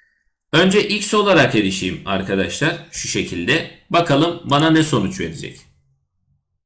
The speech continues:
Beş sonucunu verdi. Neden? Çünkü ben global değişkeni çağırmadım.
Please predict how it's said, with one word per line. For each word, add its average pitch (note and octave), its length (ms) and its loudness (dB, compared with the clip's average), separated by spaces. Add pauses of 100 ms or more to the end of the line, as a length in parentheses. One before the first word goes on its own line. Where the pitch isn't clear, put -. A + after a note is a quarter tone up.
(800)
Beş G3 240 2
sonucunu A2 440 0
verdi. - 280 -10 (120)
Neden? C3+ 560 0
Çünkü C#3 260 0
ben C3+ 200 4
global B2 440 4
değişkeni C#3 760 2 (360)
çağırmadım. A#2 640 2